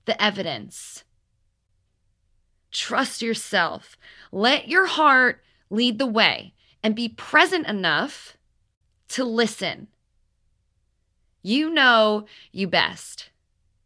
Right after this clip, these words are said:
Messy reminder number two.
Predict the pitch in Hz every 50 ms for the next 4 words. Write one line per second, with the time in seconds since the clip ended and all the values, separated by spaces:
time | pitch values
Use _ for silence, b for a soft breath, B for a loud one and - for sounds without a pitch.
0 | _ _ _ _ _ B B B B B - 233 233 - 302 285 262 320 311 294
1 | 269 247 233 240 220 220 214 214 220 220 b b b b 196 208 202 202 202 -
2 | - 220 175 147 143 139